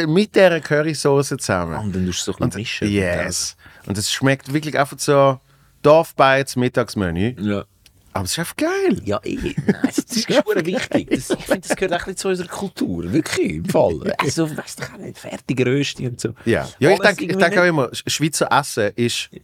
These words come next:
Speaker 1: klar, äh, die Leute reden immer von, von Raclette und Fondue und so. Und der Rösti ist auch nice. Aber wenn du dann über die drei essen mal
Speaker 2: Ja.
Speaker 1: drüber hinaus
Speaker 2: Ja.
Speaker 1: schaust, merkst du, Schweizer Küche ist zum Teil recht fucked up.
Speaker 2: Ja, hure. <laughs>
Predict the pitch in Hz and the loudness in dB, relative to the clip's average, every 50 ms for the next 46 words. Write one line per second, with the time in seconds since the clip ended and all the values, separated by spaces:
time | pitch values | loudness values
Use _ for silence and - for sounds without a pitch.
0 | _ _ - 123 113 107 90 - - - 87 87 78 92 95 85 92 - - 110 | _ _ 2 4 4 4 4 2 -2 -4 -6 -4 -4 -6 -8 -10 -12 -6 -4 -2
1 | 110 - 107 98 98 92 98 95 98 92 - - 95 78 73 - - 85 82 98 | -2 2 2 2 2 2 2 0 0 0 0 0 0 0 -2 -4 -4 0 0 0
2 | 120 - - 117 113 110 - 92 95 - - - 107 123 143 139 151 156 151 135 | 0 0 0 -2 -4 -2 -4 -6 -8 -4 -2 0 0 0 0 -2 -2 -2 -2 0
3 | - 123 120 135 156 170 139 - - _ _ - 90 90 85 85 90 101 113 - | 2 2 2 2 2 0 -4 -10 -20 _ _ -8 -6 -4 -2 0 0 0 0 0
4 | - 95 92 82 95 101 131 120 101 120 151 - - _ _ - _ _ _ _ | -4 -6 -4 -4 -4 -2 -2 -2 -2 -2 -4 -6 -12 _ _ -20 _ _ _ _
5 | _ - 107 90 98 92 85 78 - _ - 90 101 101 98 - 120 127 135 - | _ -8 -4 -4 -4 -4 -6 -10 -14 _ -2 0 0 0 2 0 0 0 0 0
6 | 120 98 113 - - 127 135 165 170 - 156 117 120 120 120 131 139 151 151 139 | -2 -2 -4 -6 -2 0 0 0 0 0 -2 0 2 4 4 4 2 0 -2 -6
7 | _ _ _ _ _ _ _ _ _ _ _ - - - _ - - - _ _ | _ _ _ _ _ _ _ _ _ _ _ -20 -20 -20 _ -20 -20 -20 _ _
8 | - - _ 110 113 135 - - - 147 131 127 127 123 - 123 135 131 120 120 | -18 -6 _ 2 2 2 2 -2 -2 0 2 2 2 2 2 2 2 4 4 4
9 | 123 120 131 135 - - 110 107 104 120 151 - - - _ _ _ _ - 120 | 4 4 4 4 2 2 2 2 2 2 2 -2 -6 -12 _ _ _ _ 0 2
10 | 120 139 156 143 - - 143 147 143 - - - 139 - - 135 - - 143 151 | 2 2 2 0 0 2 2 2 2 0 -2 -2 -2 -2 -4 -8 -4 -2 -2 -2
11 | 147 - 143 117 - - - 107 107 104 107 101 120 165 - - - - 123 123 | 0 -2 -4 -4 -4 -6 -4 -2 -2 -2 -2 -4 -6 -10 -10 -6 -4 -4 -4 -2
12 | - - 135 127 127 - _ _ - - - - 98 - - 139 - 196 - - | -4 -4 -2 -2 -4 -6 _ _ -20 -16 -8 -2 0 2 2 2 2 0 0 0
13 | - 127 151 233 330 311 - - - - - 226 - - 233 - - 220 226 | -2 -2 2 2 2 4 2 0 -2 -6 -12 -12 -6 -6 -6 -4 -4 -6 -6